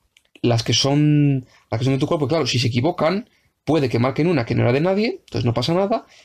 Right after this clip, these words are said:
o que marquen una del equipo rival. Claro, les dan un punto al fin y al cabo. Pero si alguno de los dos marca, eh, la que equivale al color negro, que es el asesino,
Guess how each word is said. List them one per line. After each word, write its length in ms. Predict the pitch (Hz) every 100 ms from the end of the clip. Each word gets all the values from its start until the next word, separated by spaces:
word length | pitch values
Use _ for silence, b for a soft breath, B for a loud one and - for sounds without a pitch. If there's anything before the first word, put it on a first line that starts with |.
| B
o 100 | -
que 100 | 135
marquen 280 | 143 170 185
una 140 | 160 143
del 120 | 127
equipo 280 | 120 120 117
rival. 420 | 120 202 139 113 _ _ _ -
Claro, 340 | 190 151 - _ _ _ -
les 120 | 120
dan 100 | 160
un 120 | 147
punto 200 | 202 214
al 60 | -
fin 120 | 123
y 40 |
al 80 | 117
cabo. 360 | 185 160 117 - _ _ _
Pero 220 | 165 160
si 120 | 120 123
alguno 220 | 131 160
de 60 | 165
los 120 | 147
dos 140 | 120
marca, 480 | 131 147 - 107 - _ _ _ -
eh, 400 | 120 117 117 -
la 160 | 233 -
que 340 | 214 117 -
equivale 360 | 117 127 135 143
al 180 | 139
color 240 | 139 135 131
negro, 420 | 156 185 240 - _ _ _ -
que 60 |
es 60 | 120
el 60 |
asesino, 580 | 117 117 117 151 220 302